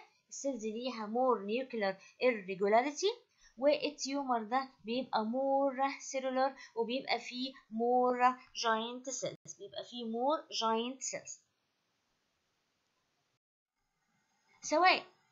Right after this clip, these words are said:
آه، كان عندي، آه، س-، سيمينوما كلاسيك أو سواء سبرماتوسيتك أو سواء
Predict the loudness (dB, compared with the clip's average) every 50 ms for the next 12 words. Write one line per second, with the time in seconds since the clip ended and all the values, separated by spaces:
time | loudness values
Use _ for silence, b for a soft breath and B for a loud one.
0 | _ _ _ _ _ _ _ _ _ _ _ _ _ 0 2 4 4 4 2 4
1 | 6 6 8 8 6 4 2 4 4 2 2 0 -2 -6 -6 -6 -6 -4 -2 0
2 | 0 0 -2 -4 -8 -6 -4 -2 -2 -2 -4 -4 -2 0 0 0 0 -2 -4 -4
3 | -4 -4 -4 -2 0 0 0 0 2 0 0 0 0 -2 -2 0 0 -2 -2 -2
4 | -4 -12 _ _ _ _ _ _ _ 4 4 4 2 0 -2 -2 0 0 0 0
5 | -2 -6 -12 -10 -10 -8 -4 -2 -2 -2 -2 -4 -8 -8 -8 -8 -10 -10 -12 -14
6 | -6 -2 -2 0 0 -2 -6 -8 -4 -2 -2 -2 -2 -4 b